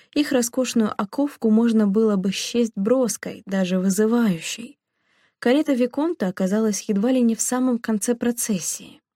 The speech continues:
Прохожие и зеваки выстраивались вдоль тротуара, чтобы поглазеть на траурное шествие.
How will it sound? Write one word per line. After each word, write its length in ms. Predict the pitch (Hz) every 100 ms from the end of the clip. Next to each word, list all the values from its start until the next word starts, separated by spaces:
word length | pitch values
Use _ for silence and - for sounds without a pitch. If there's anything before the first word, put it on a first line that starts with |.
| _ _ _ _ _
Прохожие 640 | - 233 - 320 302 208 180
и 120 | -
зеваки 500 | 185 185 202 269 269
выстраивались 760 | 196 190 - 220 226 214 196 185
вдоль 300 | 180 202 196
тротуара, 580 | 196 190 208 226 277 226
чтобы 360 | - 214 202
поглазеть 540 | 196 202 202 202 254 -
на 120 | 196
траурное 500 | 214 214 220 220 240
шествие. 640 | - 247 185 - - 185